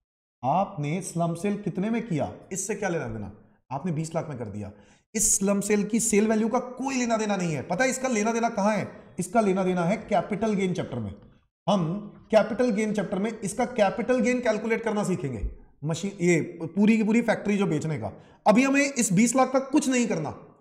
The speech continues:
ओके, ये बीस लाख में तो सब है ना, मशीनरी भी है, फर्नीचर भी है। अब ये किसी ब्लॉक की बात कर रहा है, जिसके ब्लॉक की मशीनरी में डेप्रिसिएशन का रेट कितना है? पन्द्रह। उस ब्लॉक की वैल्यू है बारह लाख।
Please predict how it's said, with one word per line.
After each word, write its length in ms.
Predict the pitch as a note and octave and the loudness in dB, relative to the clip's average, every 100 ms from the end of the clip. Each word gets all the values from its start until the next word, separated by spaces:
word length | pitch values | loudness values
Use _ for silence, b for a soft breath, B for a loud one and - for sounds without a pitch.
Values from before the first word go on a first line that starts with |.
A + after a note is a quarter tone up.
| - | -2
ओके, 240 | F#3 F#3 A2 - - - | -2 -2 -6 -8 -20 -18
ये 120 | G3 | -10
बीस 220 | F#3+ G3+ | -8 -4
लाख 140 | A3 A3 | -4 -4
में 80 | A3 | -6
तो 80 | A#3+ | -6
सब 180 | F3 | -4
है 60 | G#3 | -4
ना, 60 | A3+ | -4
मशीनरी 360 | A#3 A3+ G#3+ | -6 -4 -4
भी 100 | G3+ | -2
है, 60 | G#3 | -4
फर्नीचर 320 | G3+ F#3+ F#3+ | -4 -6 -4
भी 80 | F3 | -6
है। 220 | F3 - - G#3 | -8 -14 -14 -4
अब 80 | B3 | 0
ये 80 | C#4 | 0
किसी 280 | A#3+ C4+ | 0 2
ब्लॉक 360 | A3 E3 F3+ F#3 | 2 4 4 4
की 80 | A#3 | 4
बात 240 | F3+ E3+ | 4 2
कर 100 | C3+ | -4
रहा 120 | G#2+ | -6
है, 100 | F#2+ - - | -8 -14 -10
जिसके 260 | B2+ D3 E3+ | -8 -4 -2
ब्लॉक 320 | C#3 C#3 C3 | 0 -2 -2
की 60 | D#3+ | -4
मशीनरी 440 | D3 D3+ D#3+ G3+ B B F3+ | -4 -2 -2 -2 B B -2
में 120 | F3+ | 0
डेप्रिसिएशन 460 | D#3 F#3+ F3 E3+ G3 | 0 -2 -6 -8 -6
का 80 | |
रेट 180 | F3 F3 | -6 -6
कितना 180 | E3+ F3+ | -8 -8
है? 60 | F#3 | -6
पन्द्रह। 300 | C3+ G#2 - - b b _ | -6 -6 -8 -18 b b _
उस 100 | A#3+ | 2
ब्लॉक 280 | F#3 F#3 F#3 | 4 4 4
की 60 | A#3 | 4
वैल्यू 200 | G#3+ A#3 | 4 6
है 60 | |
बारह 220 | G#3 C#3+ B2 | 6 4 2
लाख। 300 | G2+ - | -4 -8